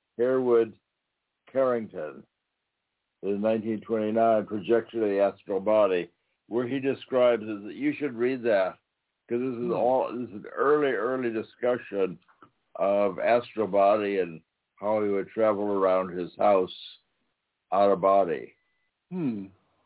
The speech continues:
Speaker 2: I will check that out.
Speaker 1: About nineteen twenty-seven, I believe.
Speaker 2: Now, the theme of tonight's show is indeed precognitive dreaming, and, uh, we have some of your items posted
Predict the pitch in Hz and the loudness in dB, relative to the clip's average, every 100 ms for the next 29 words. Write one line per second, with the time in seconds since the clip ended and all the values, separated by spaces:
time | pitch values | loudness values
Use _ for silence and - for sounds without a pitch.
0 | _ - - 127 135 139 - 147 151 139 | _ -20 -16 -8 -4 -4 -2 -4 -2 -2
1 | 131 165 156 - 78 95 104 104 107 92 | 2 2 0 0 0 0 0 0 -4 -6
2 | 104 101 95 - 104 101 87 80 76 85 | -2 0 0 0 2 2 0 0 0 -2
3 | 85 87 90 76 71 _ _ _ _ _ | 0 2 2 2 -2 _ _ _ _ _
4 | _ _ _ 147 151 156 151 143 135 - | _ _ _ 2 4 4 4 2 -2 -8
5 | _ _ _ _ _ 151 139 208 202 180 | _ _ _ _ _ -10 -6 -4 -2 -2
6 | 143 - 156 151 135 - - 220 196 143 | -4 -4 -2 0 -2 -6 -8 -4 -2 0
7 | 131 131 120 - 151 131 135 135 123 139 | 0 -4 -6 -6 -8 -4 -4 -4 -2 -2
8 | 135 117 - - _ - 143 113 120 117 | -2 -4 -14 -18 _ -2 -2 -2 -6 -8
9 | 95 92 120 170 170 113 101 95 92 123 | -8 -6 0 2 2 2 0 -2 -2 0
10 | 120 117 123 120 117 113 110 131 123 165 | 2 2 2 4 4 4 2 0 0 0
11 | 160 - 143 127 117 - - - - - | 0 0 2 2 0 -10 -20 -20 -20 -8
12 | 127 135 120 - 131 147 139 127 123 - | 2 4 4 4 2 2 2 0 -2 -10
13 | - 143 131 - 131 117 | -2 -2 -2 -2 -2 -2